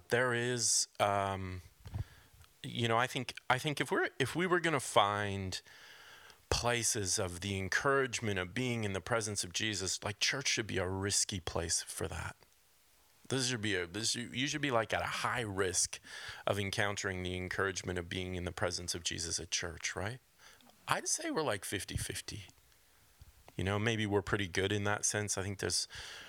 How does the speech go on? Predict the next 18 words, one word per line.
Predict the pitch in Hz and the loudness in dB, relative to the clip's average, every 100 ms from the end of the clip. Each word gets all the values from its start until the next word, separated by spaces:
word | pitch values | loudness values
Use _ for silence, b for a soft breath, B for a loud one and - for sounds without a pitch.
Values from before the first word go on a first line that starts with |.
| B B - - - | B B -20 -20 -2
churches | - 101 - 98 | 0 0 0 -2
I've | 87 | 0
been | 104 101 98 | 0 2 0
or | |
places | 92 101 98 104 104 | -2 -2 0 -2 0
I've | 98 92 | -2 0
been, | 101 98 101 98 98 - | 0 2 0 -2 -4 0
and | 117 | 0
no | 135 98 90 87 | 2 0 -2 -4
criticism | - 104 98 104 95 92 | -2 0 2 2 0 0
to | 87 | 0
anyone. | 113 113 87 | 0 0 -2
That's | 85 - - | 0 0 2
not | 90 | 0
a, | 85 82 - _ B B B B B - | -2 -4 -10 _ B B B B B -4
that's | 107 - | -2 0
not | 95 | -2
a, | 85 82 | -2 -4